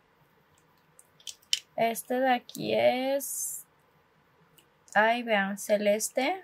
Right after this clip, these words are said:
Está bonito. Pues no sé con qué combinarlo. A ver, me hago el delineado de encima con este marrón. Y aquí le hago con este de aquí, el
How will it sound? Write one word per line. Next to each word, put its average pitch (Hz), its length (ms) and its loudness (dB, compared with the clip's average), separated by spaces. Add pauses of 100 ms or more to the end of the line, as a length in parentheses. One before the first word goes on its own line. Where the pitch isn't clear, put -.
Está 220 280 0
bonito. 208 500 -2 (640)
Pues 226 220 0
no 247 140 0
sé 262 200 2
con 240 240 -2
qué 220 220 -2
combinarlo. 190 920 0 (380)
A 202 80 4
ver, 185 180 -4 (200)
me 214 260 -2
hago 220 140 0
el 240 80 -2
delineado 214 400 -2
de 233 100 -4
encima 214 480 -6
con 202 180 -4
este 202 280 -6
marrón. 254 1600 -2
Y 220 160 -4
aquí 208 400 -4
le 226 120 -2
hago 208 320 0
con 202 320 -4
este 196 480 -6
de 202 60 0
aquí, 190 340 -6
el 208 140 -4